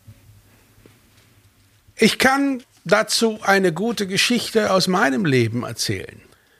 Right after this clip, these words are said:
Wie schon in einer anderen Episode erwähnte ich, dass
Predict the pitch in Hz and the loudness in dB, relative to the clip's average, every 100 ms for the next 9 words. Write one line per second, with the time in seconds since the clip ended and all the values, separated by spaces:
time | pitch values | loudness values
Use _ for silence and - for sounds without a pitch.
0 | _ _ _ _ _ 143 180 175 190 180 | _ _ _ _ _ 2 4 4 4 4
1 | 175 165 156 160 196 247 214 170 160 156 | 2 2 2 4 2 4 2 4 4 4
2 | 120 131 139 151 156 139 117 131 170 185 | 0 4 4 4 4 2 2 2 2 2
3 | 185 180 190 - - - _ _ _ _ | -4 -4 -4 -4 -8 -16 _ _ _ _
4 | _ - 143 135 - - - | _ 0 2 2 0 -6 -12